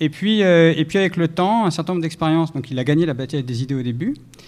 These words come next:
Et puis avec le temps, on a quand même eu un certain nombre d'expériences, donc tout ce qui est phénomène de diffraction, interférence qui sont apparus, et, euh, où l'aspect ondulatoire a, a repris le dessus. Comme on n'était pas capable d'expliciter ce qu'étaient les corpuscules,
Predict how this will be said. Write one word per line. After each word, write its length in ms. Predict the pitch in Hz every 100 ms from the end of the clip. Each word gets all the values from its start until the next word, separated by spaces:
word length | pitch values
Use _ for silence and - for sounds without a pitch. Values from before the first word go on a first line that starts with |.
| - - - -
Et 80 | 147
puis 200 | 143 165
avec 200 | 175 180
le 120 | 170
temps, 320 | 165 202 226 214
on 240 | 165 151
a 80 | 147
quand 160 | 180
même 160 | 175 185
eu 180 | 208 185
un 120 | 139
certain 200 | 139 160
nombre 120 | 170
d'expériences, 520 | 151 - 143 156 170
donc 140 | 131 120
tout 100 | 151
ce 60 |
qui 80 | -
est 40 | 143
phénomène 280 | 139 147
de 80 | 127
diffraction, 640 | 120 135 143 - - 147 151
interférence 640 | 117 123 - 127 139 139
qui 140 | -
sont 160 | 117 127
apparus, 520 | 127 127 123 180 226
et, 300 | - 143 170 -
euh, 340 | 135 135 131 -
où 140 | 147
l'aspect 300 | 147 139 170
ondulatoire 640 | 165 139 127 - 165 185
a, 280 | 127 127 -
a 40 | 123
repris 340 | 143 160 180
le 80 | 147
dessus. 480 | 135 131 156 190 233
Comme 240 | - 143 143
on 40 |
n'était 240 | 151 143
pas 180 | 156 208
capable 340 | 196 170 175 143
d'expliciter 840 | 147 - - 165 147 165 143 160
ce 80 | -
qu'étaient 220 | 139 127
les 80 | 123
corpuscules, 600 | 131 - 127 - 202